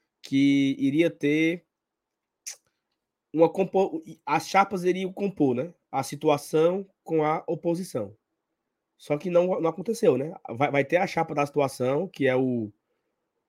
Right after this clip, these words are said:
o Jamilson Veras. Pra quem não lembra, o Jamilson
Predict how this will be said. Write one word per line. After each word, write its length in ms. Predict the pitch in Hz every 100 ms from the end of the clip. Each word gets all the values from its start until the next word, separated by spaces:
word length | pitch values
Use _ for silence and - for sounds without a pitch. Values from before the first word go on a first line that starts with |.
| _ _ -
o 640 | 110 113 110 107 104 101
Jamilson 600 | - 147 151 151 175 165
Veras. 560 | 117 117 120 151 - - _
Pra 100 | -
quem 140 | 135 170
não 200 | 170 160
lembra, 280 | 170 202 175
o 40 |
Jamilson 720 | 156 160 147 202 226 - 113